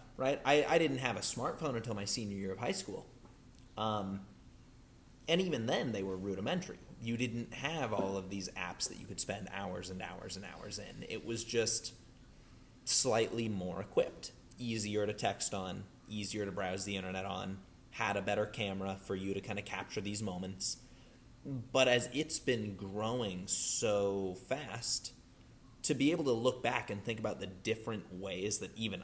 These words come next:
I myself have interacted with it through the years, I think has better equipped me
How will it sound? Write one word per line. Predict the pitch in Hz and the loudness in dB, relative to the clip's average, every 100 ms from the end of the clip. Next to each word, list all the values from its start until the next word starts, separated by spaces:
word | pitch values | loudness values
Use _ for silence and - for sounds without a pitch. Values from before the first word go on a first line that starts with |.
| - | -6
I | 92 101 | -4 -2
myself | 104 104 - 92 113 | -2 -2 -4 -2 -2
have | 123 | -4
interacted | 110 120 117 117 117 123 | -2 0 0 0 -2 -2
with | 143 - | 0 -2
it | - - | -6 -6
through | 131 113 | -2 0
the | |
years, | 95 95 117 175 - - - - - | 0 0 0 0 -4 -8 -20 -20 -8
I | 117 | -4
think | 135 123 | -2 -2
has | 117 110 98 | 2 2 2
better | 95 90 110 113 | -2 2 2 2
equipped | 107 - 113 - | 0 0 -2 0
me | 104 127 165 - 120 | -4 -4 -6 -10 -16